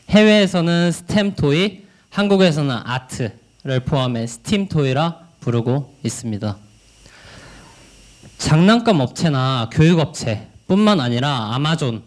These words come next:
같은 거대 기업들도 이런 트렌드에 편승을 해서 이천십칠 년 초부터 가정으로 스템 토이를 배송해주는 서비스를 진행하고 있습니다. 전 세계 스템 토이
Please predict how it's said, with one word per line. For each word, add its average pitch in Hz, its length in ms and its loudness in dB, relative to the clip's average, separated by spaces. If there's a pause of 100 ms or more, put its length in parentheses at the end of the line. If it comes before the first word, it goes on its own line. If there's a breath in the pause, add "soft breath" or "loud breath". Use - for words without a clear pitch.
같은 131 320 -6
거대 147 340 0
기업들도 135 640 -2 (460 loud breath)
이런 151 280 0
트렌드에 196 540 -2
편승을 185 540 0
해서 156 480 -2 (200)
이천십칠 147 720 -4
년 165 140 -2
초부터 196 580 -2 (300 loud breath)
가정으로 120 580 -2 (600 loud breath)
스템 208 280 -2
토이를 156 360 2
배송해주는 127 580 0
서비스를 156 720 -4
진행하고 120 760 -4 (140)
있습니다. 104 500 -8 (2750 loud breath)
전 170 240 2
세계 190 340 2
스템 262 300 -2
토이 120 360 2